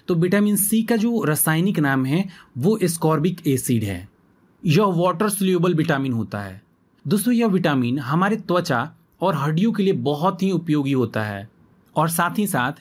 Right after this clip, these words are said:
किसी भी घाव को ठीक करने में यह बहुत हेल्पफुल होता है।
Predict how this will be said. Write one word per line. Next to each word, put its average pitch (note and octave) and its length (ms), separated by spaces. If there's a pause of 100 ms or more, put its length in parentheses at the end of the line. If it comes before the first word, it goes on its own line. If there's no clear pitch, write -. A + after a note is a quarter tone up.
(120)
किसी F3+ 220
भी G3+ 140
घाव D#3 320
को F#3 140 (120)
ठीक - 220
करने C#3 280
में B2+ 240 (260)
यह D#3+ 80
बहुत C#3+ 420
हेल्पफुल C#3+ 340
होता A#2 280
है। G2 200